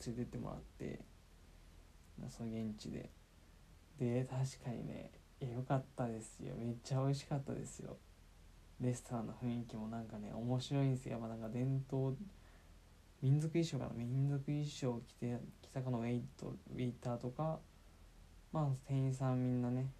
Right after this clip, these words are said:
その民族衣装着てて。で、レストランの雰囲気も、なんか飾り付けがね、なんか独特で、うん、多分あれがジョージア、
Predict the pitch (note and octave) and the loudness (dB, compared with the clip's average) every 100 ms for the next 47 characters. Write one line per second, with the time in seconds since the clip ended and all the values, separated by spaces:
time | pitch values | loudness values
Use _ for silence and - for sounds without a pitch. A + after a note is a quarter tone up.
0 | - - G#2+ A2 A2+ A2+ A#2 A#2 A#2 C3+ | -14 -8 -4 -2 0 0 0 0 -2 -8
1 | - A2+ - - - - - - - - | -8 -12 -10 -14 -14 -20 -20 -20 -20 -20
2 | - C3 C#3+ D3+ C#3 C3+ B2+ B2 B2+ C#3 | -2 2 2 2 0 2 2 2 2 4
3 | C#3 C#3+ C#3 C#3+ D3+ D#3+ D#3+ - C3 B2 | 4 2 2 2 4 2 0 -2 0 0
4 | - B2+ C3 C3+ C3 C3 B2+ B2+ C3+ C#3 | 0 2 4 2 0 0 2 4 2 0
5 | - - - - - - - - - - | -6 -20 -20 -20 -20 -20 -20 -20 -20 -20
6 | - - - D#3 A#2+ A#2 - - B2+ C3 | -20 -10 -2 2 2 0 -2 -4 -2 2
7 | C3 B2 B2 - - - - - C3 C3 | 4 4 2 -6 -18 -18 -14 -2 4 4
8 | A#2 - C#3 B2+ A2+ A2+ B2 B2 A#2 B2 | 4 0 0 2 2 0 0 2 2 4
9 | B2+ A#2 G2 | 4 2 -4